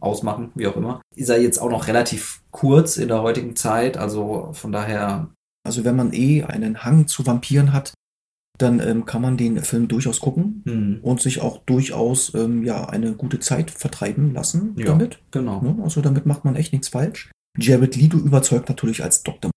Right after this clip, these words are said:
Speaker 2: Morbius, ne? Also finde ich zumindest. Die Story ist erfrischend, einfach strukturiert. Es muss halt nicht immer die mega komplexe Story sein. Ich hatte natürlich auch wieder das Gefühl gehabt,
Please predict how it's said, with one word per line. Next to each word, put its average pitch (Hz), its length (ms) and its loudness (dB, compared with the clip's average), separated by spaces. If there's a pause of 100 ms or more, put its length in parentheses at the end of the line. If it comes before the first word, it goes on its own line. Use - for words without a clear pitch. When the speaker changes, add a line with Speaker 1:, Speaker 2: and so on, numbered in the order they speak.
Speaker 2:
Morbius, - 560 -8
ne? 139 240 0
Also 113 420 -6
finde - 300 0
ich - 240 -2
zumindest. 202 680 0 (240)
Die - 60 0
Story 170 420 4
ist 147 140 2
erfrischend, 220 720 0 (120)
einfach - 480 0
strukturiert. 143 840 -2 (680)
Es 131 120 2
muss 139 180 6
halt 135 120 6
nicht 135 160 0
immer 131 180 2
die 123 120 0
mega 123 260 2
komplexe - 460 -4
Story - 320 -6
sein. - 320 -10 (1300)
Ich - 160 0
hatte 143 180 4
natürlich 135 340 2
auch - 140 -2
wieder 127 160 2
das 131 220 2 (120)
Gefühl 143 380 2
gehabt, 135 460 0